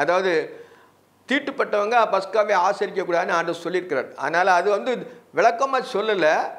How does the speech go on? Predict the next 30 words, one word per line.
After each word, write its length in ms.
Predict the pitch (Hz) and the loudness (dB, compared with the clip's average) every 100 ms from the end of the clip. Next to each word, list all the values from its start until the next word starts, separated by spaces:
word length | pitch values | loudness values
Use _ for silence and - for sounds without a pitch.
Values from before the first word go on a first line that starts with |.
| - _ _ - | -18 _ _ -2
அதை 100 | 156 170 | 2 4
ஆசரிக்கக்கூடாதுன்னு 960 | 233 254 254 240 226 196 196 196 190 180 | 2 0 -2 -2 -2 0 2 2 2 -2
சொல்லிட்டு 280 | 190 196 254 208 185 | -4 -2 0 2 4
அவங்க 180 | 180 190 175 | 2 0 0
விலக்கி 280 | 208 254 214 | 2 0 0
வச்சுட்டாங்க. 400 | 208 175 165 139 120 - - 165 | -6 -2 0 0 -2 -8 -2 0
"எங்களுக்கு 340 | 240 254 254 247 | 2 0 2 2
விளக்கப்பட்டிருக்க 720 | 220 240 254 247 214 233 220 220 208 | 4 6 4 4 0 0 2 2 6
வேண்டியது 380 | 240 254 254 240 233 | 4 6 2 4 2
என்ன?" 120 | 247 254 | 2 0
என்றார்கள். 400 | 208 180 175 170 | 2 0 0 2
"நாங்க 180 | 196 262 247 | 2 2 -2
மட்டும் 240 | 247 247 226 | -2 0 0
என்ன 100 | 220 208 175 | 2 0 0
ப-, 480 | 196 180 175 170 170 | 2 2 0 -4 -2
பணத்தினால் 380 | 180 185 208 208 | -2 0 0 0
தீட்டுப்பா-, 240 | 202 196 190 | 0 -2 0
அந்த 100 | 202 | 2
நேரத்துல 220 | 220 226 | 2 2
இறந்து 200 | 220 233 | 2 0
போனா 160 | 233 233 | 0 0
நாங்க 120 | 220 214 | 0 -2
என்ன 100 | 240 | -2
செய்ய 120 | 226 196 | -4 -2
முடியும்?" 300 | 190 175 131 139 - _ _ _ _ - | 0 0 -4 -10 -20 _ _ _ _ -4
அப்படின்னால 360 | 147 180 202 214 196 185 | -2 0 0 0 0 0
என்ன 220 | 220 240 220 | 0 0 0
நின்று 220 | 220 233 214 | -2 -4 -2
மோசேகிட்ட 420 | 202 226 214 196 202 | -2 0 -2 -2 -4
விசாரிக்கிறாங்க. 500 | - 165 151 139 123 | 0 0 2 0 0